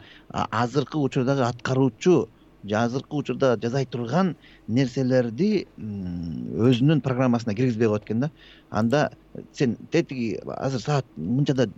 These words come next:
жумушта болуп калыш керек, же мынчада тетиги менен жолугушуң керек болчу. Бол эми, бол эми, болбойсуңарбы?» — деп атканда,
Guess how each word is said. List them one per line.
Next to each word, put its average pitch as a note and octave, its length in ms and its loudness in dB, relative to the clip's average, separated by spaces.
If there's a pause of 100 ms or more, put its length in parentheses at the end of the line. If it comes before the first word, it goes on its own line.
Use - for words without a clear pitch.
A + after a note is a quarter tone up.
(260)
жумушта C#3+ 220 4
болуп C#3 100 0
калыш B2+ 140 -2
керек, A2 160 -8
же A2+ 80 -2
мынчада C#3+ 360 0
тетиги C#3 280 -2
менен C3+ 180 2
жолугушуң C3+ 340 2
керек C#3 140 0
болчу. C#3 240 -2 (320)
Бол D3+ 240 2
эми, C3 120 2
бол D3+ 220 2
эми, A#2+ 100 0
болбойсуңарбы?» — D3+ 540 0
деп B2+ 160 2
атканда, C#3 500 -2